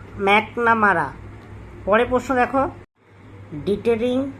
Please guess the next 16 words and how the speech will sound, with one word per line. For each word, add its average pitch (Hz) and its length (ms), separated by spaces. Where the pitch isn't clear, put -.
ডেমোক্রেসি 214 680
গ্রন্থটি 202 460
রচয়িতা? 220 540
এর 202 220
উত্তর 208 180
হবে 226 160
নোয়াম 202 460
চমস্কি। 208 720
পরের 202 200
প্রশ্ন 226 240
দেখো, 233 360
সংযমন 208 1000
তত্ত্ব 202 640
ড্যাশ 208 280
প্রচার 226 280
করেছেন? 220 360